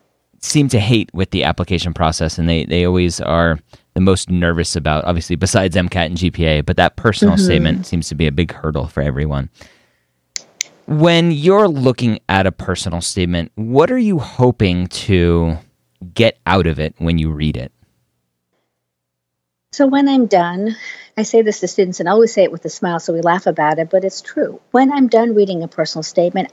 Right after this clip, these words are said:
Speaker 2: I want to be breathless and wanting to meet this person.
Speaker 1: <laughs>
Speaker 2: Um, so I, the personal statement should help us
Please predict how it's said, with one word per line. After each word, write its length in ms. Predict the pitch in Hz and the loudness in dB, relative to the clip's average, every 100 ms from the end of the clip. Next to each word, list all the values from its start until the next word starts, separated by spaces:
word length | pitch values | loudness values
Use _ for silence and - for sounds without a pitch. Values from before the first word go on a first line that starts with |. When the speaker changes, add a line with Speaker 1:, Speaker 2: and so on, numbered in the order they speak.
| 240 | 0
Speaker 2:
I 120 | 311 | 0
want 280 | 349 330 269 | 0 -2 -4
to 140 | - | -6
be 380 | 214 185 175 175 _ _ | -2 2 2 -2 _ _
breathless 760 | - 180 - - 127 156 - - _ - | 0 0 0 -8 -6 -6 -10 -14 _ -2
and 200 | 180 170 | -2 0
wanting 260 | 143 160 | -2 -2
to 140 | - 147 | -2 -4
meet 220 | 143 - | -4 -8
this 140 | - | -14
person. 440 | - - - - 160 _ _ | -10 -6 -6 -6 -12 _ _
Speaker 1:
<laughs> 120 | 151 131 92 - - - - - - - - | -12 -12 -14 -20 -20 -20 -16 -12 -12 -6 0
Speaker 2:
Um, 340 | 202 196 180 | 2 0 -4
so 260 | - - 214 | -4 2 4
I, 340 | 196 196 202 - _ - | 4 2 0 -2 _ -10
the 200 | 202 220 | -2 -2
personal 500 | 214 - 339 339 370 | -2 -4 -4 -4 -4
statement 540 | 277 - 214 190 190 190 | -4 2 0 0 -6 -6
should 280 | - 180 | -4 -4
help 420 | 175 - 233 233 - | -4 -2 0 0 0
us 300 | 185 185 | -4 -4